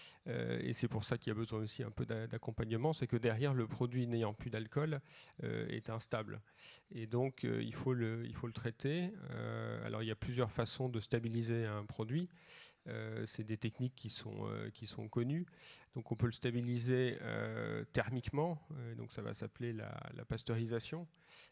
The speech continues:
Alors, euh, elle va être ou flash ou, euh, un peu plus longue, mais, euh, et, et dans ce cadre-là, on va se rapprocher en fait fortement des, euh, des pratiques agroalimentaires. En fait, euh,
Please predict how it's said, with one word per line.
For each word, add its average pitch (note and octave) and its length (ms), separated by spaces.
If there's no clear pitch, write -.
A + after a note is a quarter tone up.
Alors, A2 480
euh, A2 120
elle A2 100
va A2 160
être A2+ 120
ou C#3 200
flash B2+ 640
ou, A#2 240
euh, G#2+ 120
un A2 80
peu A2+ 100
plus C3 160
longue, D#3 300
mais, A2 180
euh, A#2 240
et, C#3 240
et C3+ 60
dans C3 120
ce - 80
cadre-là, C3 340
on - 20
va B2+ 100
se - 80
rapprocher B2+ 440
en A#2+ 100
fait C3 220
fortement B2+ 540
des, A2+ 280
euh, G#2+ 260
des A2+ 120
pratiques - 540
agroalimentaires. A#2 840
En A2 60
fait, - 340
euh, G#2+ 260